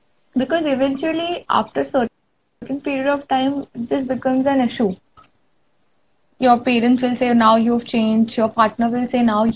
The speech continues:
should better tell your true side pehle.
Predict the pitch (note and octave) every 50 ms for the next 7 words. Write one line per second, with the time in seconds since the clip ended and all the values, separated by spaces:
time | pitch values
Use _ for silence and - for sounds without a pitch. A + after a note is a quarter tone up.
0 | - - - B3+ A#3 A3 - G#3 G#3 G#3 - B3 A#3+ C4 C#4+ C#4+ - C4 A#3 A#3
1 | A#3+ C4 C#4 C4+ C#4 - B3+ A#3 B3+ - - C4 C4+ C#4+ C#4+ C#4+ - _ _ _
2 | _ _ - B3 A3 G#3 A3 A3+ A3+ G#3 F3+ F#3